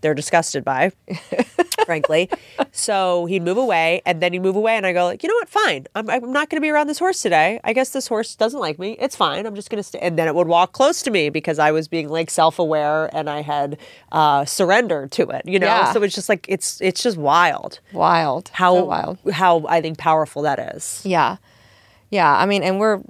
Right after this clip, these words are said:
Speaker 2: the, our whole family, big animal lovers,
Speaker 1: Yeah.
Speaker 2: and I think the whole F F A thing just
Speaker 1: Huge.
Speaker 2: s-, it's, it's such a, it just raises good kids. <laughs> You know what I mean?
Speaker 1: Yeah.
Speaker 2: Like, ki-, kids, they're good people when they,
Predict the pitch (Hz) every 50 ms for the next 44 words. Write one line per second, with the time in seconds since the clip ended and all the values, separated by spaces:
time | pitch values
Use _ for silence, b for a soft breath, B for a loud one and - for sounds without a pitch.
0 | - - - 180 - 190 175 - 185 190 190 - 175 170 - 160 160 160 165 170
1 | 165 165 165 - - - _ _ _ _ - - 170 - - 180 165 165 165 165
2 | 170 - - 160 156 156 156 160 160 156 160 165 170 - 165 151 151 151 160 160
3 | 160 165 160 160 - - 160 160 165 165 160 - 160 160 156 151 - - - b
4 | b b b b b b b b b b b _ _ _ - - 180 180 175 190
5 | 180 - - 165 170 180 165 170 - 156 160 170 - 180 185 190 196 196 202 202
6 | 202 196 _ _ _ - - 180 190 196 196 190 180 175 165 - - - - -
7 | - - - - 220 208 - - - - 220 - - - - 254 247 - - 226
8 | 208 185 180 - - 202 196 - _ _ _ - - 226 214 - - - 196 208
9 | 214 226 208 185 175 - - 156 170 - - - 143 151 - - - - - 196
10 | - - 269 269 - 262 254 254 247 247 240 220 214 214 196 185 170 160 262 240
11 | - - - 277 233 226 - - - _ _ - 220 220 226 254 247 233 - 220
12 | 196 196 - 160 139 151 160 175 175 170 165 156 160